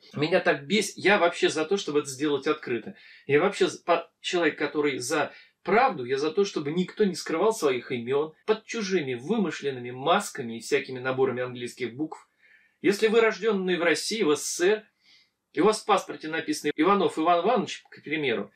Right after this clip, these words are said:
так и пишите так. И это вот, вот это меня страшно бесит. Честно пишите.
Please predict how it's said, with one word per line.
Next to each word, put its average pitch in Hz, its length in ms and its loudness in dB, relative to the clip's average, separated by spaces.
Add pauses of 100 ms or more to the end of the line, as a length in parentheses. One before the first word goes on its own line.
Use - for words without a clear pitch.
(280)
так 202 160 -2
и 196 60 0
пишите 196 480 -2
так. - 340 -12 (500)
И 175 80 2
это 165 140 -2
вот, 165 220 -6
вот - 180 -4
это 170 160 -4
меня 175 140 0
страшно 185 560 0
бесит. 117 420 -8 (180)
Честно 247 380 2
пишите. 226 460 -8